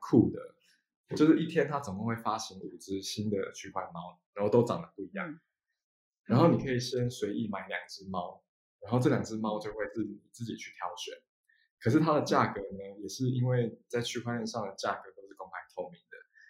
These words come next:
Speaker 1: 所以它每，
Speaker 2: 嗯。
Speaker 1: 每一天发行的这五只猫的价格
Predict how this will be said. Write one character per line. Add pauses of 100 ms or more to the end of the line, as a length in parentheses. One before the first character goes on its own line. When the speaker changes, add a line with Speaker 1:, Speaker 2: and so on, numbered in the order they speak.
(160)
Speaker 1:
所
以
它
每，
Speaker 2:
嗯。
Speaker 1:
每
一
天
发
行
的
这
五
只
猫
的
价 (120)
格